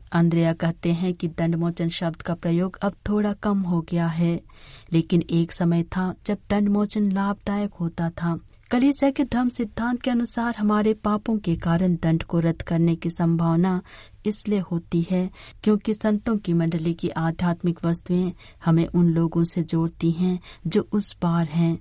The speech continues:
अर्थात स्वर्ग में हैं। बाजार का विचार अब भी है, लेकिन क्या इसे सकारात्मक तरीके से समझा जा सकता है? अंद्रिया तोर्नेली के इस सवाल पर धर्माध्यक्ष जवाब देते हैं, "हम एक ऐसे समाज में जी रहे हैं जो बाजार पर केंद्रित है।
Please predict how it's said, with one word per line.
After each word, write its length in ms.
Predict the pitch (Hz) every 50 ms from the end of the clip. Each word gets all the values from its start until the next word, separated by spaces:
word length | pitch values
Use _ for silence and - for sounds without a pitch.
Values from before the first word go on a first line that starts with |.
| - - -
अर्थात 480 | 170 165 160 - - 170 185 208 208 -
स्वर्ग 460 | - - - 208 202 202 196 - 170
में 220 | 175 170 165 170 - 175
हैं। 220 | 170 170 160 156 - - _ - - 175
बाजार 560 | 156 151 170 165 170 160 - 180 170 170 170
का 140 | 170 - 175
विचार 440 | 165 175 170 - - 180 175 196 -
अब 220 | - - 220 190 -
भी 160 | - 208 190 175
है, 300 | 165 175 170 175 170 - - - - - - - - -
लेकिन 320 | 226 277 277 - 311 294 277
क्या 220 | - 294 277 269 -
इसे 220 | 269 262 - 294 269
सकारात्मक 800 | - - 226 220 220 - 240 233 233 247 247 - 254 247 233
तरीके 380 | - 233 226 226 226 - - 240
से 140 | - - 233
समझा 440 | - - 220 214 208 202 - 233 220
जा 240 | 214 - 196 196
सकता 380 | 202 - 220 208 - - - 208
है? 300 | 202 - - 220 220 226 - - - - -
अंद्रिया 380 | - 175 175 175 170 170 175 170
तोर्नेली 580 | - - 175 170 165 170 170 170 170 165 170
के 160 | 165 - 185 170
इस 240 | 175 180 170 -
सवाल 360 | - 170 160 165 165 170 170 170
पर 280 | - - 190 190 185 - - - - - 175
धर्माध्यक्ष 600 | 165 - 202 208 208 214 208 214 226 208 - -
जवाब 400 | 160 - 180 165 185 175 170 160 - -
देते 260 | 170 165 160 - 165
हैं, 360 | 165 170 170 185 170 165 - - - - - - - -
"हम 160 | - 277 285 - -
एक 260 | - 285 294 277 - -
ऐसे 260 | 214 220 233 - 254
समाज 480 | 247 - 233 226 220 220 226 226 - - 240
में 100 | 226 214
जी 220 | - - 175 170
रहे 220 | 170 180 190 165 170
हैं 220 | 170 180 185 196
जो 160 | - 226 214
बाजार 460 | 202 - 196 202 202 - 202 202 208
पर 160 | 208 - 233 220
केंद्रित 540 | - - 175 170 165 165 165 165 - -
है। 360 | 185 180 170 170 175 - -